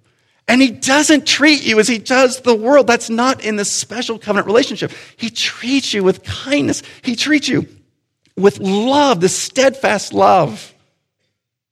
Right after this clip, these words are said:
because covenant makes us family with God.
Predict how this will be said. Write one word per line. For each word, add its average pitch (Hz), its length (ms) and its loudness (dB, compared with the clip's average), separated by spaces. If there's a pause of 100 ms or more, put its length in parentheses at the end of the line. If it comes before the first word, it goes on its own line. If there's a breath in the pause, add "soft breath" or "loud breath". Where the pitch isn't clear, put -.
because 165 560 -4 (200)
covenant 208 720 -14 (200)
makes 156 300 -4
us 143 240 -6
family 104 680 -6 (760)
with 107 240 -12
God. - 260 -18